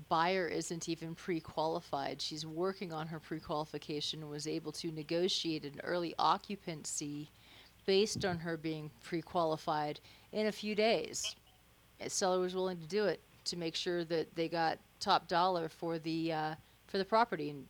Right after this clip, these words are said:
and this buyer is offering full price,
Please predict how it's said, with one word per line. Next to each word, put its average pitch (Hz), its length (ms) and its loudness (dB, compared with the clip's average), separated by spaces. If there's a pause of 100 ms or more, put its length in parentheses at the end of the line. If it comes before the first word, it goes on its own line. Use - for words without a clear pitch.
(120)
and 160 180 -4
this 156 220 -2
buyer 165 400 0
is 170 140 -4
offering 165 440 0 (340)
full 220 300 4
price, 180 640 2